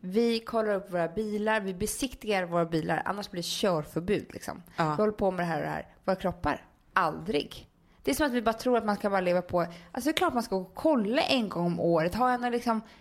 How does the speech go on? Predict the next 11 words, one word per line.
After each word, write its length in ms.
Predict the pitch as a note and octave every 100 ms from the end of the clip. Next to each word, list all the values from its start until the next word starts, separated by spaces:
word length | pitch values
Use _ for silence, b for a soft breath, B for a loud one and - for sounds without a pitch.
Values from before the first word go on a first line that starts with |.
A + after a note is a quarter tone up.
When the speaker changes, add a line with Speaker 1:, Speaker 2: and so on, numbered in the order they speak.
| B B
Speaker 1:
är 180 | - A#3+
allting, 380 | A#3 A3+ A#3 A3
stämmer 440 | - A#3 A#3+ A#3+
allting? 320 | A#3 A3 A3+ -
Alltså, 280 | B3 C4 B3 - - -
att 120 | - F#3+
vi 40 |
Speaker 2:
Ja. 360 | A3 F4 G3 -
Speaker 1:
inte 120 | G3
gör 340 | B3 B4+ G#3+ -
det. 180 | -